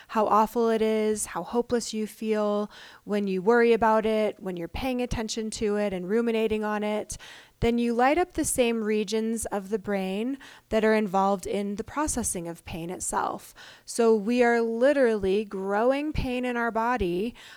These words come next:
by placing our attention and focus and thought patterns on our pain. Doctor Beth Darnall says, "If we don't understand how these pieces fit together and we're not using the right skills, we are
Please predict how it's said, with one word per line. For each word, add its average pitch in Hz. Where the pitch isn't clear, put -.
by 214
placing 233
our 196
attention 196
and 208
focus 220
and 190
thought 269
patterns 180
on 175
our 185
pain. 226
Doctor 202
Beth 220
Darnall 226
says, 190
"If -
we 220
don't 220
understand 214
how 185
these 226
pieces 240
fit 269
together 180
and 220
we're 226
not 214
using 247
the 262
right 233
skills, 185
we 226
are 220